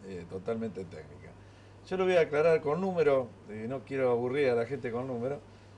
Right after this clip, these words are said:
pero esto es fácil. Si yo tengo una unidad que hace un viaje promedio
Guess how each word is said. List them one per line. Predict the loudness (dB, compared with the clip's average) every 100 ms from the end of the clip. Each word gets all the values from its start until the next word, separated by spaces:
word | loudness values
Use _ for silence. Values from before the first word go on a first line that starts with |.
| -10
pero | -2 -2
esto | 0
es | -2
fácil. | 0 -6 -6 -12
Si | -14 -8 -6 -4 -4 -8 -8
yo | -8
tengo | -6 -4 2 2 2 -6
una | -4
unidad | -4 0 2 2 -2 -12 -20 -20 -18
que | -6 -4
hace | -4 -6
un | -4
viaje | -2 -2
promedio | -2 -2 0 0 0 -2